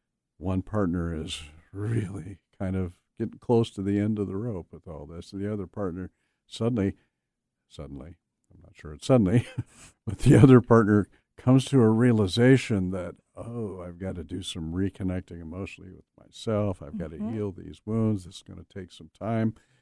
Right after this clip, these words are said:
Speaker 1: And hopefully their partner is along for the ride and will help and support them rather than be at the end of the rope.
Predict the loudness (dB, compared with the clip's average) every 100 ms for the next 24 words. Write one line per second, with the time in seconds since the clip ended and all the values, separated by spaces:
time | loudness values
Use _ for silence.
0 | _ _ -10 -10 -10 -14 _ _ _ _
1 | -12 -10 -6 -6 -6 -10 _ -10 -10 -4
2 | -2 0 -2 -4 -8 _ _ _ -14 -12
3 | -12 -12 -12 -14 -16 -16 -14 -10 -6 -6
4 | -6 -8 -10 -12 -12 -10 -10 -10 -14 -14
5 | -16 -8 -2 -2 -2 -10 -10 -12 -10 -8
6 | -4 -6 -6 -10 -14 -16 -18 _ _ _
7 | _ -8 -8 -8 -18 _ _ _ _ _
8 | _ -12 -12 -12 -14 -12 -12 -12 -12 -12
9 | -14